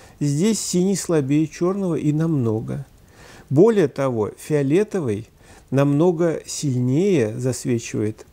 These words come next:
пленку, чем желтый. А <laughs> пленка-то одна и та же.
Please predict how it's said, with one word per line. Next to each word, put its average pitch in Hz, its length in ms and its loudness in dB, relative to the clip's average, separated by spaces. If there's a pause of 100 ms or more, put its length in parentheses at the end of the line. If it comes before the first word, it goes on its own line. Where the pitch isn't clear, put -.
пленку, 143 560 0 (340)
чем 160 280 2
желтый. 120 540 -2 (140)
А 131 360 -2 (120)
<laughs> - 140 -20
пленка-то 123 580 0
одна 120 280 -8
и 127 60 -8
та 175 240 -6
же. 123 180 -12